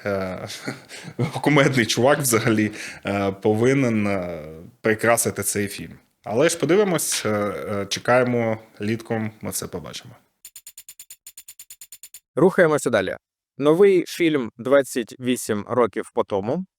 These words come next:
Speaker 2: був знятий повністю на п'ятнадцятий iPhone Pro Max. Е, отака інформація. Е, враховуючи, що бюджет фільму не дуже той маленький, сімдесят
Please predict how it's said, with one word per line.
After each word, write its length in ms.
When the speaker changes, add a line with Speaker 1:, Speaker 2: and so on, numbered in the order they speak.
Speaker 2:
був 260
знятий 400
повністю 720
на 220
п'ятнадцятий 760
iPhone 460
Pro 160
Max. 120
Е, 420
отака 340
інформація. 760
Е, 520
враховуючи, 640
що 540
бюджет 500
фільму 540
не 280
дуже 300
той 160
маленький, 460
сімдесят 480